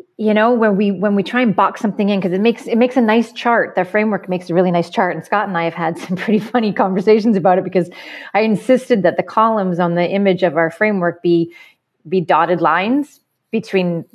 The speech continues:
the ones that are lined up under head and heart and humanity, 'cause it's really about the interconnection between all three of those. And you don't have one without the other. They really, it's how do they function together? And so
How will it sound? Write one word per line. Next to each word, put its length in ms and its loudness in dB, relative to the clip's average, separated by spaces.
the 100 6
ones 280 0
that 80 4
are 80 4
lined 240 2
up 140 -2
under 180 0
head 400 0
and 220 -4
heart 340 0
and 100 -8
humanity, 480 -2
'cause 160 -10
it's 180 -8
really 240 -4
about 200 -4
the 100 -10
interconnection 560 -12
between 280 -8
all 200 -4
three 240 -8
of 120 -8
those. 360 -10
And 420 0
you 100 -2
don't 220 2
have 140 0
one 400 0
without 320 2
the 100 0
other. 180 0
They 140 2
really, 580 2
it's 120 -14
how 160 -2
do 80 0
they 120 2
function 580 -8
together? 560 -2
And 240 -12
so 320 -2